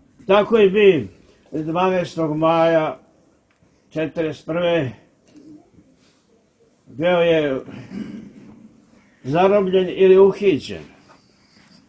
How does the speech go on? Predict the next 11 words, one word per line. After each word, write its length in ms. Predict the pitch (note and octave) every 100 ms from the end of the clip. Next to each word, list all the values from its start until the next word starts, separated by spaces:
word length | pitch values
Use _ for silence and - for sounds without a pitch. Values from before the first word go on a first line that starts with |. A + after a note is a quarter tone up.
| _ _ _ _ - A#2
Da, 200 | B2 F#3
uhićen, 520 | F#3+ F#3+ G#3 F#3 F3 E3
jer 180 | E3
su 140 | C#3 D3+
ga 340 | D#3 D3+ C#3 C3+
oni 540 | F3 F3+ E3+ C#3+ B2 G#2+ -
uhitili, 760 | B2+ - D#3+ F3+ F#3 F3 D3 - _ _ - - - _ -
zarobili, 840 | G#2 C3+ D#3+ F3 F3+ F3 D3 B2 - _ - _ _ - - _ _ _ _ _ _
lišili 500 | C3+ F3+ D#3 F3 E3+
slobode, 560 | C3 D#3 C#3 D#3+ D3+ E3+
vezali. 760 | D#3 D3+ E3 E3 D#3 D#3+ D3